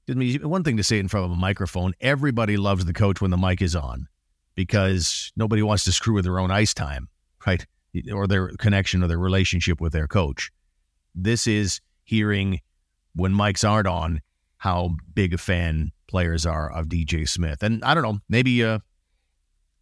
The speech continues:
maybe the team could be, maybe the team could use some uncomfortable coaching, you know, not negative, not toxic or anything like that, but maybe, maybe they're having a little too much fun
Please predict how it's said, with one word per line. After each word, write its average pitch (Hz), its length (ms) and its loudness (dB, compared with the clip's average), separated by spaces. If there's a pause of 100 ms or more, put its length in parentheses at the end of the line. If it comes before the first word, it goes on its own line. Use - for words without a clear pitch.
(400)
maybe 131 160 2
the 147 80 2
team 165 260 2
could 185 220 0
be, 101 280 -2 (300)
maybe 147 160 -2
the 135 60 -2
team 151 180 2
could 135 160 0
use 160 260 0
some 104 280 2
uncomfortable 107 880 -2 (140)
coaching, 95 560 0 (420)
you 120 80 -4
know, 117 80 0
not 127 220 0
negative, 127 580 0
not 107 220 -4
toxic 123 500 -2
or 135 80 -2
anything 139 240 0
like 139 200 0
that, 143 260 -2 (420)
but 107 260 0
maybe, 117 680 0 (260)
maybe 180 200 -2
they're 180 80 2
having 160 140 2
a - 20 0
little 156 140 0
too 160 180 0
much 120 220 -2
fun 78 280 -4